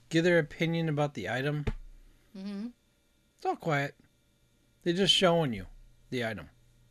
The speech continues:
Speaker 2: Oh.
Speaker 1: I'm thinking to myself, "I have this. I wanna hear your opinion."
Speaker 2: I thought the whole thing was,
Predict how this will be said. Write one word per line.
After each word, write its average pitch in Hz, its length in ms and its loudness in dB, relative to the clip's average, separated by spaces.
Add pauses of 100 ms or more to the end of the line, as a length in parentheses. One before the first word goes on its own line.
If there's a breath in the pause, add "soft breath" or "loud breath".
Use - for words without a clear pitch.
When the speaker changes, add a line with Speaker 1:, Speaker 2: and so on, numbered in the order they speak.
(360)
Speaker 2:
Oh. 294 360 -4 (440)
Speaker 1:
I'm 143 100 -4
thinking 190 160 2
to 196 60 6
myself, 180 400 4
"I 202 180 0
have 180 500 0
this. - 400 6 (160)
I 147 80 -2
wanna 233 220 4
hear 214 160 6
your 190 360 6
opinion." 95 600 -6 (1300 loud breath)
Speaker 2:
I 339 100 2
thought 523 280 0
the 415 60 0
whole 330 200 0
thing 320 240 -4
was, 311 280 -6